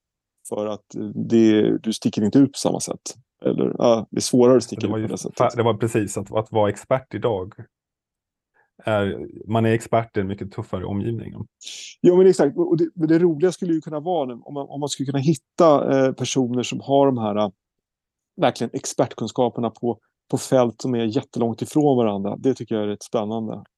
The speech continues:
Speaker 1: Det,
Speaker 2: För
Speaker 1: det är det verkligen.
Speaker 2: för jag känner mig ju väldigt... Jag gjorde, uppdaterade min personliga hemsida häromdagen, mest för att
Speaker 1: Ja.
Speaker 2: jag känner mig så spretig så att jag behöver liksom en plats att sortera mig.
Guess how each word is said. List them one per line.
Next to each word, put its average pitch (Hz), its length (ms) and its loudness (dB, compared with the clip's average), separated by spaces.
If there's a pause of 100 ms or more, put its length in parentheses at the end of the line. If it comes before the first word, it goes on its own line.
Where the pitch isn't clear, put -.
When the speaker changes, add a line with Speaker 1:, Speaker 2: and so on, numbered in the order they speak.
(180)
Speaker 1:
Det, 123 240 2
Speaker 2:
För - 60 -14
Speaker 1:
det 127 100 -2
är 113 80 -2
det 110 60 -4
verkligen. 107 340 -8 (340)
Speaker 2:
för 135 80 2
jag 135 380 4
känner 143 220 2
mig 123 120 4
ju 113 160 4
väldigt... 113 300 0
Jag 123 100 2
gjorde, 120 380 6
uppdaterade 107 720 -4
min 101 400 -8
personliga 104 440 -4
hemsida - 600 -6 (300)
häromdagen, 110 600 -6
mest 113 320 -6
för 110 140 0
att 104 100 2
Speaker 1:
Ja. 120 240 0 (340)
Speaker 2:
jag 113 120 -2
känner 160 280 0
mig 156 120 2
så 117 120 -10
spretig 135 680 -4
så 110 100 -10
att 107 60 -4
jag 113 80 -2
behöver 123 320 -2
liksom 107 240 -10
en 107 100 -10
plats - 320 -8
att 95 100 -10
sortera - 420 -2
mig. 107 260 -4